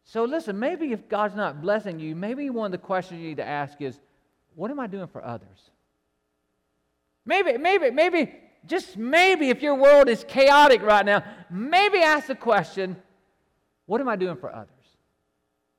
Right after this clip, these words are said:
'Cause what I do for others affects what God does for me. So, a couple years ago, we had this little,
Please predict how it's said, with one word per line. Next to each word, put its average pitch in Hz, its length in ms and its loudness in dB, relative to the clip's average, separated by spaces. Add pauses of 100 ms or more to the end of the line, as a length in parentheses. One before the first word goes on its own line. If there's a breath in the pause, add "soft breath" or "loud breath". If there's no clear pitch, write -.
(140)
'Cause 156 160 -10
what 202 160 -6
I 196 100 -2
do 196 140 -8
for 180 160 -10
others 156 320 -4
affects - 380 -10
what 127 160 -12
God 135 240 -8
does 120 200 -8
for - 140 -20
me. 101 200 -14 (920)
So, 151 400 2 (880)
a - 60 -20
couple 170 220 0
years 185 280 0
ago, 151 240 -4
we 160 140 -4
had 160 200 -2
this 156 260 -8
little, 139 360 -4